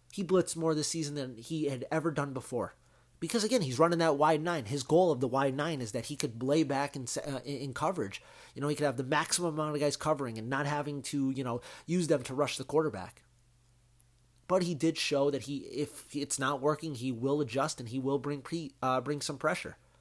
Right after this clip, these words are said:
I mean, we ran a corner blitz this season. It might have been the first one we ran in four years.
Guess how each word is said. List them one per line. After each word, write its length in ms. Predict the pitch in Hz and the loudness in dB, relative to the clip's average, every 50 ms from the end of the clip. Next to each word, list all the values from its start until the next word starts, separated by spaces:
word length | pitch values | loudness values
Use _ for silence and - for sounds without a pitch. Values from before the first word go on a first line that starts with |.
| _ _ _ _ _ _ _ _ _ _ _ _ _ _ _ _ _ _ _ - | _ _ _ _ _ _ _ _ _ _ _ _ _ _ _ _ _ _ _ -8
I 60 | - | -4
mean, 140 | 139 151 170 | -2 -2 -2
we 100 | 208 220 | -2 0
ran 160 | 220 208 165 | 2 2 2
a 60 | 131 | 0
corner 320 | - - - 170 165 156 131 | 0 0 2 4 4 4 4
blitz 260 | 143 190 208 - - | 4 4 4 2 -2
this 120 | 120 - | -4 -4
season. 260 | - 131 120 110 117 | -4 -4 -4 -6 -2
It 20 | 139 | -2
might 80 | 180 | 0
have 60 | 185 156 | 2 2
been 120 | 156 135 | 2 0
the 60 | 131 | 0
first 300 | - - 180 170 - - | 0 2 2 2 2 0
one 80 | 165 151 | -2 -2
we 80 | 147 | 0
ran 180 | 143 151 151 147 | 0 0 0 0
in 60 | 147 | -2
four 240 | - - 156 170 165 | -2 2 2 2 4
years. 380 | 170 196 208 185 - - - | 4 2 0 -2 -2 -4 -6